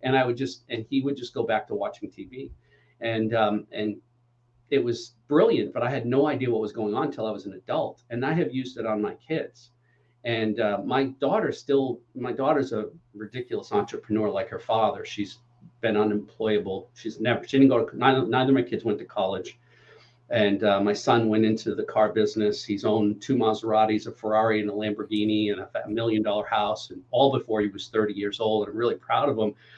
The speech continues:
I never gave him a penny. I only gave him advice. And same thing with my daughter. She's a single mom, and she travels all over the country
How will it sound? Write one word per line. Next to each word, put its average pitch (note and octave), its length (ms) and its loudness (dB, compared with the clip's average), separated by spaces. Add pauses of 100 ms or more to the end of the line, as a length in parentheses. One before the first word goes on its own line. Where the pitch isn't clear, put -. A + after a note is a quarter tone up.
(200)
I A#2+ 120 2
never A#2+ 360 4
gave A#2 240 -2
him G#2+ 140 0
a - 60 -2
penny. A#2 460 0
I G#2 100 -4
only G#2 280 -2
gave G#2 200 -2
him G#2 100 -4
advice. - 460 -8 (560)
And G#2 280 2
same A#2+ 220 4
thing G#2+ 160 2
with G#2 160 0
my G2+ 100 2
daughter. G#2+ 440 4
She's - 360 -4
a - 40 -16
single A2+ 340 2
mom, G#2+ 360 4
and F#2 100 -6
she - 100 -16
travels A2 760 0 (540)
all B2+ 220 6
over A2 380 2
the A2+ 60 -10
country G#2+ 560 -2